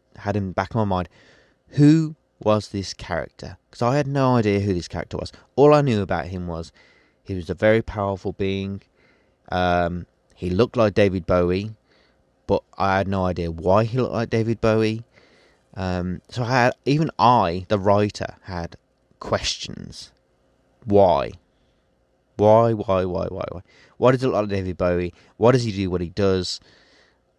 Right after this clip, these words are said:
Who was he? I had no idea who he was, 'cause I never gave him a name. He was just given, um, you know, um, just Bowie was a name that was given to him,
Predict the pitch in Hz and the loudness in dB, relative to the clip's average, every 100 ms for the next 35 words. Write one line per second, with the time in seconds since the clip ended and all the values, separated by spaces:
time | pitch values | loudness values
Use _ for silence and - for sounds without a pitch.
0 | _ 151 156 135 143 147 87 78 - _ | _ 4 6 6 4 4 -4 -8 -12 _
1 | _ _ _ _ - 104 110 107 104 98 | _ _ _ _ -6 -2 -2 -2 -2 -2
2 | 92 90 90 87 82 - - - 120 123 | -4 -6 -6 -6 -8 -10 -14 -4 2 4
3 | 127 120 110 101 92 87 92 78 - - | 4 4 2 2 -2 -2 -2 -4 -10 -10
4 | 117 107 101 101 - 92 90 - _ _ | -4 -2 -2 -4 -4 -4 -4 -8 _ _
5 | _ _ _ - 92 87 87 85 90 _ | _ _ _ -6 -2 -2 -4 -6 -10 _
6 | _ _ - 92 85 85 - - 76 71 | _ _ -6 -4 -2 -6 -8 -10 -8 -10
7 | - - - _ _ _ _ _ _ _ | -12 -16 -20 _ _ _ _ _ _ _
8 | _ - 107 - - _ _ _ _ _ | _ -8 -8 -8 -16 _ _ _ _ _
9 | _ _ - 87 117 101 107 92 80 87 | _ _ -16 -2 2 4 4 2 -2 -6
10 | 98 98 101 95 90 92 90 78 - - | -6 -4 -2 -2 -2 -4 -4 -6 -8 -6
11 | - 87 90 - 104 90 95 90 | -4 -4 -4 -4 -4 -4 -4 -6